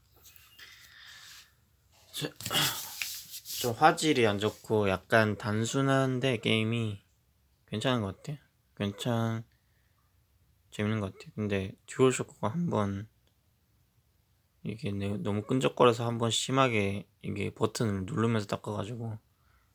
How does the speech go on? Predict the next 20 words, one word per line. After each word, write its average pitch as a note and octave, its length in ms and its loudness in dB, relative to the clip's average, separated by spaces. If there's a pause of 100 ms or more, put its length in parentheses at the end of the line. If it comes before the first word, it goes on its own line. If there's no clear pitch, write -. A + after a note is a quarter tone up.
(240)
한번 G#2+ 260 0
안 G2 160 0
되다가 G#2 300 -2 (260)
이제 A#2 200 -14
되는데, G#2 520 -6 (560)
뭐 A2 320 -8
그건 G#2+ 280 -4
말고는 G#2+ 440 0
문제는 G#2 320 -4
없네요. G#2+ 300 -12 (1500)
그리고, G2+ 300 -6 (480)
어, G#2 360 -2
지금 G#2 680 6 (500)
해본 B2 440 0
게임이 A2+ 600 0
요겁니다. G2+ 500 -2 (1700)
이게 A2 200 -6
레트로 A2+ 500 0
게임샵에서 A#2+ 680 2
구매한 G2+ 760 0